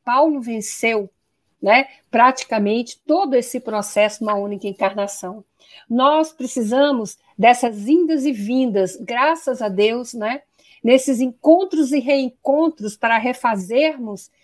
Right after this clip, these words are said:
esse, essa, esse espinhal que a gente sai por aí distribuindo, né, aquilo que a gente destrói,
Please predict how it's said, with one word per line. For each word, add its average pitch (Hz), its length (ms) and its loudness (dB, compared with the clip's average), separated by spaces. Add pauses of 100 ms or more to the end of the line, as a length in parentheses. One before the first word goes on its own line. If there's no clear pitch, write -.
(140)
esse, 226 520 2
essa, 208 480 0
esse 208 420 -8
espinhal 240 640 -2
que 233 140 -6
a 208 40 -2
gente 220 340 -6 (240)
sai 294 360 2
por 262 160 -8
aí 226 200 -2
distribuindo, 208 800 0
né, 247 180 0 (300)
aquilo 247 340 0
que 247 120 -4
a 226 40 2
gente 233 260 -4
destrói, 254 800 0